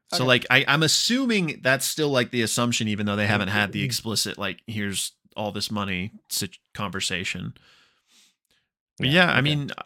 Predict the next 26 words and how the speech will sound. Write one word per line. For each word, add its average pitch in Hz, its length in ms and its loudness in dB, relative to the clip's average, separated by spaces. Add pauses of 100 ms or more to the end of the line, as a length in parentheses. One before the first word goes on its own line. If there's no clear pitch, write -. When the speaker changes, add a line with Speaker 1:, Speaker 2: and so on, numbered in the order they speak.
Speaker 1:
similarly, 151 540 2
I'm, 123 200 2
I'm 117 200 2
kinda 123 220 4
with 113 200 2
you 107 140 2
that 101 200 -4
she's, 104 460 -2 (2000)
I 185 60 8
don't 175 100 6
know. 131 180 4
I 127 80 4
mean, 151 200 0
sh-, - 160 -8 (200)
Bastarus 135 560 2
is 127 100 2
her 123 120 2
home. 135 520 2
She - 220 0
loves 117 280 2
to 120 80 -2
tinker. 117 440 2
So, 117 140 -2
like, 107 160 0
maybe 120 200 2
there's, 110 320 0